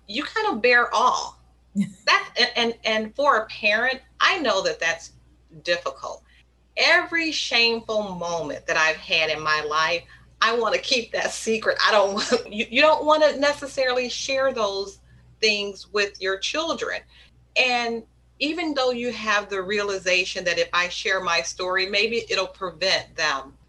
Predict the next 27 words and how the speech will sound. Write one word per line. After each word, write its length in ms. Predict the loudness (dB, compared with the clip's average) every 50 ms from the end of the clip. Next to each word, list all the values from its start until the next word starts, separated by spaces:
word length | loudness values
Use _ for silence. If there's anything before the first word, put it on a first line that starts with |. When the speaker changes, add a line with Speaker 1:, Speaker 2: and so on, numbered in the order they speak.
| _ _
Speaker 1:
from 160 | -2 -2 -2
having 400 | -2 -2 0 0 0 0 -2 -6
some 220 | -6 -6 -6 -4 -4
of 80 | -4
the 80 | -6 -6
challenges 680 | -6 -6 -4 -2 -2 -2 -2 -4 -6 -8 -10 -12 -10 -10
that 180 | -12 -12 -10
you 140 | -12 -12 -12
have. 420 | -12 -12 -12 -10 -10 -10 -12 -14 -16 _ _ -20 -20 -20 _ _ _ _ _ _ _ _ _ -8 -4
But 140 | -2 -2 0
it's 240 | -2 -4 -6 -10 -8
difficult. 640 | -4 -4 -2 -2 -2 -6 -6 -6 -10 -12 -12 -14 _ _ _ _
So 200 | -10 -6 -6 -6
how 420 | -4 -2 0 0 0 0 0 -4 -10 -4
difficult 760 | 0 0 0 0 -2 -8 -8 -8 -6 -4 -2 0 -2 -2 -4 _ _ _ _ _ _ -20 -20 _ _ _ _ _
has 260 | -12 -8 -6 -2 0 0
it 160 | -2 0 0
been 200 | -2 -2 -2 -2 -6
for 80 | -10
you 160 | -8 -4 -2
to 100 | -2 -2
bear 420 | -4 -2 -2 0 2 2 0 0 -2
all? 520 | -4 -4 -4 -6 -6 -8 -10 -12 -14 _ _ _ -20 -20 _ _ _ _ _ -4
And 180 | -4 -2 0
what's 220 | 0 0 0 0 -4
the 140 | -6 -6 -6
cost 640 | -6 -6 -4 -2 0 0 0 -2 -6 -10 -14 -16